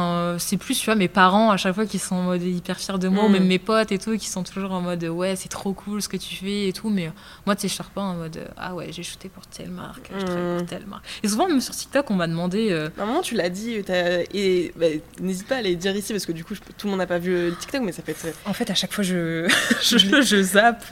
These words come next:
Speaker 1: J'ai travaillé en, en gros groupe, j'ai travaillé pour Zalando.
Speaker 2: Mhm.
Speaker 1: Et sinon, je travaille avec, euh, des marques de lingerie, je travaille avec Triomphe, je travaille, je sais pas, j'ai une liste dans mon téléphone, mais, euh...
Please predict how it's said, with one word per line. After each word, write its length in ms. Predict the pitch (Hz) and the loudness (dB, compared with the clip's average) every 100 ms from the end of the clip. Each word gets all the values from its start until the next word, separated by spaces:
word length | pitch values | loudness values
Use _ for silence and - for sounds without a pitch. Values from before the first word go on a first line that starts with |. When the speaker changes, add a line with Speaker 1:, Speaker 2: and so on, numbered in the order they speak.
| 349 - 349 349 285 - | -12 -4 -4 -4 -8 -6
Speaker 1:
J'ai 160 | 175 175 | -4 -2
travaillé 600 | - - 180 185 185 214 | -2 2 4 4 4 2
en, 120 | 208 - | 0 0
en 140 | 185 | 0
gros 260 | 185 180 240 | 2 2 2
groupe, 320 | 214 220 285 | 2 0 0
j'ai 140 | - 170 | -2 -4
travaillé 420 | - 170 165 170 | -2 -2 0 -2
pour 240 | 175 175 170 | -4 -10 -6
Zalando. 680 | 170 175 180 180 180 226 311 - - | -2 0 0 -2 -2 -4 -6 -12 -10
Speaker 2:
Mhm. 120 | 170 165 214 - - 202 | -8 -8 -12 -14 -10 -6
Speaker 1:
Et 40 | |
sinon, 180 | - 196 | -2 -2
je 60 | - | -2
travaille 280 | 180 170 165 | -2 -2 -2
avec, 300 | 160 156 170 | -4 -6 -6
euh, 180 | 160 160 - - - - - - | -6 -8 -12 -20 -20 -20 -10 0
des 140 | 190 | 4
marques 200 | 185 180 | 4 2
de 80 | 175 | -2
lingerie, 640 | 175 170 170 170 214 220 | -2 -2 -2 0 0 0
je 80 | 208 | -2
travaille 240 | - 180 | -4 0
avec 200 | 175 165 | 0 -2
Triomphe, 640 | - - 202 208 220 220 - | -6 -4 0 0 0 0 -4
je 40 | |
travaille, 380 | - 185 175 170 | -10 -6 -4 -4
je 80 | 165 | -4
sais 140 | - | -6
pas, 120 | 165 190 | -2 -2
j'ai 120 | 170 | 0
une 100 | 170 | 0
liste 140 | 202 | 2
dans 100 | 190 | 2
mon 100 | 180 | 0
téléphone, 380 | 180 185 - 208 | 0 0 0 0
mais, 200 | 180 160 | 0 -2
euh... 140 | 156 | -4